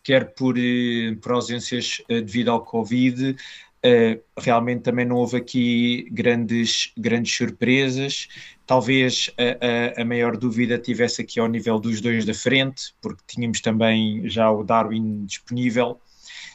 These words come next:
e, e, portanto, eh, ele optou aqui por se calhar fazer dois jogadores que se podem complementar melhor.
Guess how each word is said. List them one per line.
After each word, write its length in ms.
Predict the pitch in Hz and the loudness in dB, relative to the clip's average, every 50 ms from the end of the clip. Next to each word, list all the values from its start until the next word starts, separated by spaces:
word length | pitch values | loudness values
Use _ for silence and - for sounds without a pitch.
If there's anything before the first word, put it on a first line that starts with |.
| _ _ _ - | _ _ _ 0
e, 220 | 135 123 123 123 - | 2 2 2 2 0
e, 60 | 123 | -4
portanto, 840 | - - - - 123 117 113 98 - 113 110 110 110 110 113 - - - | -4 -4 -8 -4 -2 -2 -2 -4 -4 -4 -2 0 0 0 -2 -4 -4 -2
eh, 640 | 110 110 107 107 107 104 104 107 107 107 104 107 110 - | 0 2 2 2 2 2 0 0 0 0 -2 -2 0 0
ele 140 | 123 120 123 | 2 4 4
optou 340 | 123 120 - - 127 123 | 4 2 2 -2 -2 -2
aqui 160 | 113 - - 131 | -2 -2 -6 -8
por 180 | - - 113 | -8 -8 -10
se 140 | 110 - - | -10 -8 -2
calhar 260 | - 120 120 120 117 | 0 2 4 4 2
fazer 340 | 117 - 127 107 110 120 120 | 2 0 -6 -4 -4 -4 -4
dois 200 | 113 127 127 113 | -2 -2 -2 -2
jogadores 400 | 117 107 120 113 123 123 120 - | -2 -4 -4 -2 -2 -2 -4 -6
que 120 | - - | -8 -8
se 140 | - - - | -8 -8 -4
podem 260 | - 120 120 113 117 | -2 -2 0 0 -2
complementar 680 | 107 - - 127 110 113 110 117 117 113 - 127 117 113 | -6 -4 -4 -4 -2 -2 -2 -2 -2 -2 0 2 2 2
melhor. 420 | 117 120 113 120 123 127 127 127 | 2 0 2 2 4 4 4 2